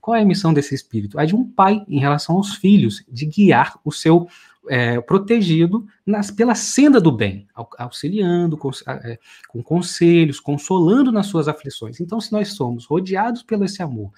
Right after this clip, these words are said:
se nós estamos sendo influenciados pelos espíritos, então, é, nós temos aí os espíritos fazendo a missão do que eles se propuseram, né? E aí tem também Emmanuel, no livro Monte Acima, que,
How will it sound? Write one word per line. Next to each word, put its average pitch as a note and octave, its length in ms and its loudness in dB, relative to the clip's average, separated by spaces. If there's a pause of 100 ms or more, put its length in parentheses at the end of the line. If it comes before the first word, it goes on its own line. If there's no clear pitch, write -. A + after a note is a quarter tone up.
(260)
se - 80 -10
nós C#3+ 120 -4
estamos F3 300 -6
sendo A3 220 2
influenciados G#3 720 4
pelos F#3 240 4
espíritos, F#3+ 580 -4 (320)
então, F3+ 440 0 (240)
é, C3 340 -6
nós E3 180 0
temos F3+ 300 2
aí D#3+ 180 4
os E3 120 4
espíritos E3+ 720 -2
fazendo F3 440 2
a F3 60 2
missão F3 440 -2
do D3+ 200 -10
que - 280 -4
eles F3+ 580 -4
se - 140 -6
propuseram, C3+ 760 -2
né? C#3+ 240 -2 (300)
E D#3 80 4
aí F3 140 4
tem G3+ 180 4
também F#3 300 4
Emmanuel, D#3 560 4
no C#3 120 2
livro C3 480 0 (260)
Monte G3+ 340 0
Acima, C#3+ 640 0 (180)
que, - 120 -6